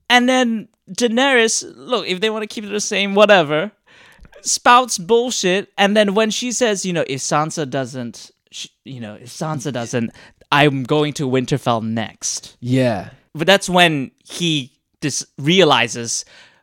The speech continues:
Speaker 1: "Oh, I have to kill her because
Speaker 2: Uh, yeah.
Speaker 1: he's threatening my home, my family."
Speaker 2: As
Speaker 1: How about that? Instead of a, a weirdly well-reasoned PowerPoint presentation from Tyrion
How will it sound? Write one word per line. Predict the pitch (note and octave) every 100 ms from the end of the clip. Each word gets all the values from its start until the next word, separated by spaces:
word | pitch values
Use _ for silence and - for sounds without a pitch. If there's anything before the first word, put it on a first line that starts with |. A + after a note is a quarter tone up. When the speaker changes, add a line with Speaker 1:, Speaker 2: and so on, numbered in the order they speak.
| _ _ -
Speaker 1:
"Oh, | E3 C#3+
I | B2+ A#2
have | B2 A#2+ -
to | G2+
kill | - A#2 A#2+
her | A#2 G2 - _ _ -
because | - E3 C#3+ D#3+
Speaker 2:
Uh, |
yeah. | C#3+
Speaker 1:
he's | -
threatening | - C#3+ A#2 A#2 A2 G#2+
my | G2
home, | - C3 G#2
my | G2 G2+
family." | - A2+ G#2+ - B1 _ -
Speaker 2:
As | E3+ -
Speaker 1:
How | A#3+
about | C4+ F#3+
that? | A#3 G#3 B2+ -
Instead | E3+ - G#3
of | E3+ C#3+ - -
a, | D#3+ D3+ D#3
a | D3+ C3+ B2 A2+
weirdly | A#2+ A#2 C3+ F3+ G3 E3+ F3+
well-reasoned | C#3+ A#2 C#3+ D3+ C#3 C3 C#3 C3 C3+ C3 C3 - _ -
PowerPoint | - C#3+ C#3+ - B2+ A2
presentation | B2+ A2+ A2 A#2 - G#2+
from | - G#2
Tyrion | - - B2+ A2 G2+